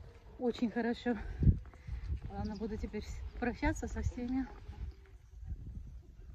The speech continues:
Этот все стоит, прикалывается.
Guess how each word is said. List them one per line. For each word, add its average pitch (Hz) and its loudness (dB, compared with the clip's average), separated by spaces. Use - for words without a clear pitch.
Этот 254 0
все 214 -6
стоит, 233 0
прикалывается. 262 6